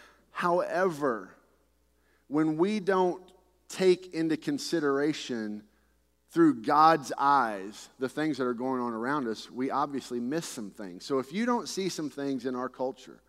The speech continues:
and if you don't see some, you know, a lot of times we talk about culture, and this is why I'm real careful to say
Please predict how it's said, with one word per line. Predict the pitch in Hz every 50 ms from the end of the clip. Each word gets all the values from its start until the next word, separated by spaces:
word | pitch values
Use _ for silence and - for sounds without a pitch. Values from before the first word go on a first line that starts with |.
| _ _ _ _ _ _ _ -
and | - 143
if | 151 -
you | 208 240
don't | 262 254 208
see | 160 - 196
some, | 175 - 180 147 - - - - - -
you | 160 147 - 165
know, | 160 160
a |
lot | 160 190 233 240
of | -
times | 208 190 170 147
we | 165
talk | - - 170 160
about | - 131 147 143 131 -
culture, | - 190 202 - - 139 123 110 - - - - -
and | 131 135 170
this | 202 180
is | 156 165
why | 180 175 170
I'm | 165 160 151 147 143
real | 180 202 190
careful | 196 - 196 208 185 - 160
to | 143 131
say | - 156 143 135 123